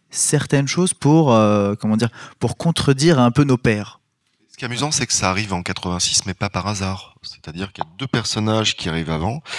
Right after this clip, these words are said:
Speaker 2: C'est la Kay, euh, la Kay, là, donc la, la révolutionnaire, encore une fois, d'Akira, l'héroïne. Et avant, et, euh, juste après, un tout petit peu après, il y a la, il y a la Donut Note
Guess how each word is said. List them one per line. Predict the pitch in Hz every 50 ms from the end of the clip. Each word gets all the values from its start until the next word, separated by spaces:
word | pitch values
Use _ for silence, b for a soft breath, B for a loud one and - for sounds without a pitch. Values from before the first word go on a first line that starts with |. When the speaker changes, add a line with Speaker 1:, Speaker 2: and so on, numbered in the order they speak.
| B B B B B B -
Speaker 2:
C'est | - - - - - - 104 98
la | 98 95
Kay, | 90 - 127 131 135 131 120 104
euh, | 92 90 87 87
la | 90 90
Kay, | - 120 117 110
là, | 95 87 85 85
donc | 82 87 82 -
la, | 78 76 73 71 69 69 71
la | 73
révolutionnaire, | 71 78 80 76 82 78 71 - - 85 87 95 92 87 80
encore | 76 76 - 80 82
une | 80
fois, | - - - 95 87
d'Akira, | 82 - - - 85 87 107 135 - _ _ _ - - - -
l'héroïne. | - 76 73 80 87 104 131 107 80 76 - - B B B B B B B B B B B _ -
Et | 95 107 123 131 123 104
avant, | 98 98 90 107 107 - -
et, | - 110 107
euh, | 104 101
juste | 92 85 85 -
après, | 131 110 - - - - 113 110 104
un | 98 98
tout | - -
petit | - - 160
peu | 139 147
après, | 127 110 - - 135 143 156
il | 143
y | 113
a | 95
la, | 92 92 90 90 90 90 90 90 90 90
il | 95
y |
a | 104
la | 104
Donut | 101 117 117 123 117
Note | 117 113 127 131 131 - - -